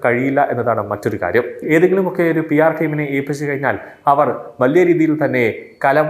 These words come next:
ഉടയ്ക്കുമെന്ന കാര്യത്തിൽ യാതൊരു സംശയവുമില്ല. ഇപ്പുറത്ത് ശക്തമായ തന്ത്രങ്ങൾ മെനയാൻ കെൽപ്പുള്ള ബി ജെ പി നിൽപ്പുണ്ട്.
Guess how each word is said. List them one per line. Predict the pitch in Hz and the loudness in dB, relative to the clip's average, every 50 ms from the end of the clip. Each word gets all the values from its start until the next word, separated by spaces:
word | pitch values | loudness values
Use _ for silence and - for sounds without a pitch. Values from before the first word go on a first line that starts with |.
| - - - | -2 0 0
ഉടയ്ക്കുമെന്ന | 170 - 165 - - 156 143 139 139 131 123 135 | 2 2 2 0 -2 -4 -4 -4 -6 -6 -4 -2
കാര്യത്തിൽ | 127 127 123 120 123 107 - - | -2 -2 -2 -4 -4 -6 -4 0
യാതൊരു | 113 113 113 117 120 - | 2 2 2 0 -2 -8
സംശയവുമില്ല. | - 117 95 - - 104 95 95 113 135 - - - - - _ _ - | -8 -8 -8 -8 -8 -8 -4 -2 0 0 0 -2 -8 -18 -20 _ _ -4
ഇപ്പുറത്ത് | 120 - 151 151 151 151 | -2 0 0 0 0 0
ശക്തമായ | 147 - 139 - - 160 156 156 151 147 147 151 | -2 -2 -4 -4 -4 -4 -2 0 0 0 0 0
തന്ത്രങ്ങൾ | 147 - 131 127 131 139 147 147 151 151 | 0 0 0 0 0 -4 -4 -4 -4 -4
മെനയാൻ | 143 143 143 147 143 139 139 - | -4 -4 -4 -4 -6 -4 -2 -2
കെൽപ്പുള്ള | 139 139 139 151 139 139 127 107 - - - - - - 123 | -2 -2 0 0 2 2 2 2 0 -2 -10 -14 -14 -8 -4
ബി | 127 127 | -4 -2
ജെ | 131 135 147 | -2 0 -2
പി | 139 135 127 | -2 -2 -2
നിൽപ്പുണ്ട്. | 107 98 95 98 - 92 101 | -4 -4 -4 -6 -4 -2 -2